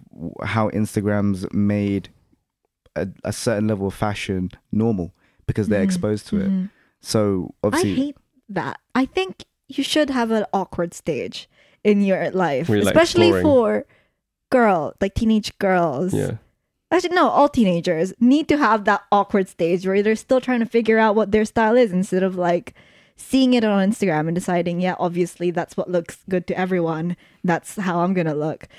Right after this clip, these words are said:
Speaker 2: There are so many, like, fourteen-year-olds that know how to do their makeup really well.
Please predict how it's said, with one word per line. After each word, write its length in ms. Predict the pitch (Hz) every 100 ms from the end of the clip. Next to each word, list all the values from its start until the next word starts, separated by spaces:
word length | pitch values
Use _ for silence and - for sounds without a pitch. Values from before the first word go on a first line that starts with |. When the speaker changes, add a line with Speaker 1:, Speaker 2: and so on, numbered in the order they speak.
| -
Speaker 2:
There 120 | 277
are 80 | 254
so 300 | 262 - 247
many, 260 | 240 240 240
like, 520 | 202 190 175 - - _ _ _ _ _ _ _ _ _ _ _
fourteen-year-olds 960 | - - 220 226 226 208 190 185 196 208
that 200 | 202 -
know 360 | 196 190 180 185
how 140 | 185
to 120 | 190
do 160 | 180 180
their 160 | 175 175
makeup 560 | 170 160 165 147 - - _ _ _ _ _
really 320 | 175 175 170 156
well. 460 | 156 147 226 302